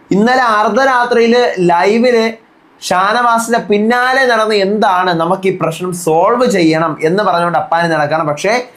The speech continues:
യാതൊരു രീതിയിലും ഷാനവാസ് ഇത് സോൾവ് ചെയ്യാൻ തയ്യാറല്ല. "ഈ സാധനം ഞാൻ പുറത്തു കൊണ്ടുവരും,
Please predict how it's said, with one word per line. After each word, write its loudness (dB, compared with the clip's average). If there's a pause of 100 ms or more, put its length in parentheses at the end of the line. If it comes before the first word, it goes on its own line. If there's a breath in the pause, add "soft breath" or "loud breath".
(260 loud breath)
യാതൊരു 2
രീതിയിലും 0
ഷാനവാസ് 0
ഇത് -4
സോൾവ് 0
ചെയ്യാൻ 0
തയ്യാറല്ല. 0
"ഈ -2
സാധനം -2
ഞാൻ -2
പുറത്തു -2
കൊണ്ടുവരും, -2